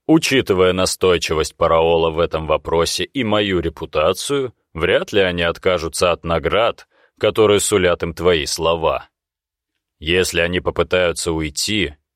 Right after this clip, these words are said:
не препятствуй. Если решат забрать Юорию или убить тебя, убей их. Учитель не сомневался в нём.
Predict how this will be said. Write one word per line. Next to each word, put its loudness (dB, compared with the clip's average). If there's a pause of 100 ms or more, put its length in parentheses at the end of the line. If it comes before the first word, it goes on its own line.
(320)
не -4
препятствуй. -4 (600)
Если 0
решат 0
забрать -2
Юорию 0
или -4
убить -6
тебя, -2 (640)
убей -4
их. -16 (1000)
Учитель -2
не -4
сомневался 0
в -8
нём. -14